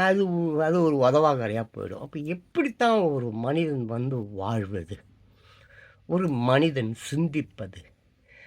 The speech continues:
ஒரு மனிதன் தன்னுடைய வாழ்வாதாரத்தை எப்படி வளர்த்து கொள்வது? அதற்கு எப்பொழுதும் நேர் வழிதான் சரி.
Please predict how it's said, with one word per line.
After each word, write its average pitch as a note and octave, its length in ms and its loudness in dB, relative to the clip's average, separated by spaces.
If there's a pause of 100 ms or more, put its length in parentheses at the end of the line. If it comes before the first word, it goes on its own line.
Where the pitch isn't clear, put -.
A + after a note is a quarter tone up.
(300)
ஒரு F#3 160 2
மனிதன் D#3 680 0
தன்னுடைய B2+ 420 -2 (160)
வாழ்வாதாரத்தை C#3+ 1000 0
எப்படி A2+ 400 -4 (200)
வளர்த்து A#2+ 540 0
கொள்வது? G2 500 -10 (580)
அதற்கு F#2+ 380 -8
எப்பொழுதும் A#3 600 -2
நேர் G#3+ 300 4
வழிதான் C3+ 480 -2 (120)
சரி. G#2+ 260 -6